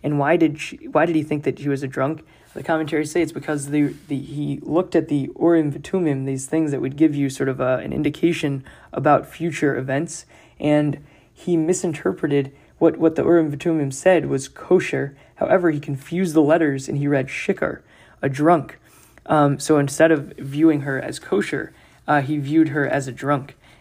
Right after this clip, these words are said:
And he says, "Remove the wine from you." And Chana replies, "I'm not a, I, I have a kashat ruach, I have an aggrieved spirit, I haven't drank anything. Rather, I've poured my heart out to God to have a child. Don't think that I'm a bat balial,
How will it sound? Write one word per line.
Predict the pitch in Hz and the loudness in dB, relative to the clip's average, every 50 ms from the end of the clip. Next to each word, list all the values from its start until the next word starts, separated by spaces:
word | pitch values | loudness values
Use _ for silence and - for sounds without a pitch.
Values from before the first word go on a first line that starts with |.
| _ - | _ -4
And | - 160 156 151 147 147 143 143 | 0 2 4 4 4 2 2 0
he | - - 135 156 165 | -2 -4 -4 -4 -2
says, | 156 - 165 156 139 | 0 2 2 2 2
"Remove | 139 143 139 139 143 165 190 196 165 143 | 0 -2 -2 0 0 0 0 0 -2 -2
the | 147 139 | -4 -4
wine | 135 139 139 147 160 156 156 147 | -2 -2 -4 -2 -4 -4 -6 -6
from | 151 - 160 151 147 | -4 -2 -2 0 0
you." | 147 143 143 139 139 135 - - _ _ _ - | 0 0 -2 -2 -4 -8 -12 -20 _ _ _ -8
And | - 143 139 | -8 -6 0
Chana | - 165 156 156 156 | 2 2 4 4 2
replies, | 143 143 143 - 170 175 165 147 139 135 - - - _ _ _ _ - - | 0 0 2 4 4 4 4 4 2 -2 -4 -10 -14 _ _ _ _ -6 -2
"I'm | - 160 156 151 | -2 0 2 2
not | 160 170 185 170 - - - - | 2 4 2 2 0 -2 -2 0
a, | 156 147 - - | 2 2 2 2
I, | - 135 127 - 147 143 | 0 0 0 0 -2 -4
I | |
have | 135 139 160 170 143 | -2 0 0 0 0
a | 139 | 0
kashat | - - - - - - - 151 135 - | -10 -8 -4 -4 -4 -2 -4 -6 -6 -2
ruach, | - 160 180 175 156 139 139 - | 2 4 4 4 4 2 0 -4
I | |
have | - 147 135 | -6 -6 -4
an | 135 | -4
aggrieved | 135 131 - 156 170 175 170 151 - | -6 -6 -4 -2 0 0 0 0 -2
spirit, | - - - 165 180 165 156 135 - - | -8 -2 2 4 4 6 4 2 -2 -4
I | 143 | -2
haven't | 143 170 170 156 143 | 2 2 2 2 0
drank | 143 - 143 156 180 170 - | -4 -2 -2 -2 -2 0 0
anything. | 160 151 143 139 143 143 139 139 139 139 - _ _ - | 0 -2 -2 -4 -4 -6 -6 -4 -6 -8 -12 _ _ -4
Rather, | - 156 156 165 170 156 | 0 2 4 6 6 4
I've | 143 135 135 - | 2 2 -2 -6
poured | - - 165 165 156 147 | -4 -2 0 0 0 0
my | 143 135 | -4 -4
heart | 135 147 151 156 | -2 -2 -2 -2
out | 151 143 135 - | -2 -2 -4 -6
to | - - | -10 -8
God | - 147 147 147 147 | -4 -4 -4 -2 -4
to | 143 | -6
have | 139 - | -8 -8
a | 139 | -10
child. | - - 156 165 165 151 151 147 143 - - - - - - _ _ _ _ - | -4 0 2 4 4 4 2 -2 -4 -8 -20 -20 -20 -20 -20 _ _ _ _ 0
Don't | 156 175 190 190 185 | 2 2 2 2 0
think | - 170 170 160 | -2 -2 0 0
that | 160 143 | 2 2
I'm | 147 143 135 139 - - | 2 2 2 0 -2 -4
a | - | -6
bat | 131 - - 143 165 160 160 - - - _ _ _ | -4 2 4 6 6 4 4 0 -12 -20 _ _ _
balial, | - 160 - - 135 131 135 143 160 170 170 165 160 156 156 156 147 | -20 -10 -2 0 0 0 2 0 2 4 4 4 4 4 2 -2 -4